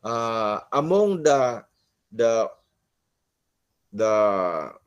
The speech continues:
parts atong kining mga officers during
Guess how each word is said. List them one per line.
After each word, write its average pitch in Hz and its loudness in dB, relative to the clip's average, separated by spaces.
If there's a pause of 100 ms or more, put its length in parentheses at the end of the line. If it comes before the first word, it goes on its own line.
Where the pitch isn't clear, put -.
(320)
parts 190 0
atong 147 -2 (420)
kining 135 2 (640)
mga 131 -2
officers 147 0 (800)
during 139 2